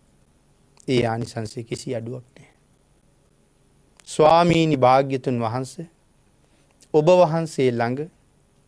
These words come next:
දෑත දෝත එකතු කරගෙන අප්‍රමාණ ශ්‍රද්ධාවෙන්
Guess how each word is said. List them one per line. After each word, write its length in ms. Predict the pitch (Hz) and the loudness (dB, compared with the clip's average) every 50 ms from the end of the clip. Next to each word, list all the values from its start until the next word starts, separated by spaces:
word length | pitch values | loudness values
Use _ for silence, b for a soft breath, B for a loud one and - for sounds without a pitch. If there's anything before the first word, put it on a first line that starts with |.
| _ _ _ _ - | _ _ _ _ -10
දෑත 460 | 127 120 139 143 151 160 165 160 - 156 131 | -2 2 4 6 6 6 4 2 0 -2 0
දෝත 380 | 123 131 143 147 143 143 - | 2 4 4 4 4 2 -2
එකතු 340 | 131 120 - - 131 - 135 | -8 -8 -8 -10 -10 -10 -8
කරගෙන 440 | - 147 - 117 107 117 110 123 143 165 _ _ _ _ _ _ _ _ _ _ _ _ _ _ - | -8 -6 -6 -6 -6 -8 -10 -10 -12 -16 _ _ _ _ _ _ _ _ _ _ _ _ _ _ 0
අප්‍රමාණ 720 | 147 139 - _ _ - 180 175 170 170 170 170 170 170 | 0 0 0 _ _ 0 2 2 2 2 2 2 0 -2
ශ්‍රද්ධාවෙන් 800 | 160 - - 156 156 151 151 135 104 110 113 117 113 113 113 | -4 -4 0 0 0 0 -2 -8 -6 -6 -4 -4 -6 -8 -10